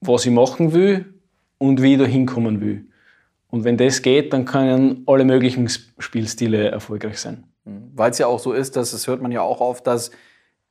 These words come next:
Speaker 2: die Flexibilität so da sein muss, dass man auch in einem Spiel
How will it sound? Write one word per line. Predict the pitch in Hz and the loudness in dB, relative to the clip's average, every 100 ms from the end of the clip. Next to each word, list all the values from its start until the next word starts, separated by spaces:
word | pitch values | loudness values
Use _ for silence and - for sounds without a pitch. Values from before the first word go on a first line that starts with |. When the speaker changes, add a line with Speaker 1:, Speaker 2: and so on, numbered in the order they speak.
| - - | -14 -8
Speaker 2:
die | 123 | -2
Flexibilität | 135 135 143 131 127 147 147 | -2 -2 -2 -2 0 0 0
so | 143 143 | 0 -2
da | 135 131 143 | 2 2 2
sein | 139 139 | 0 -2
muss, | 135 | -2
dass | 139 135 | -4 -2
man | |
auch | 123 - 170 | -2 0 0
in | 180 | 0
einem | 135 135 123 | 2 0 0
Spiel | 120 - 165 143 120 | -2 -4 2 4 2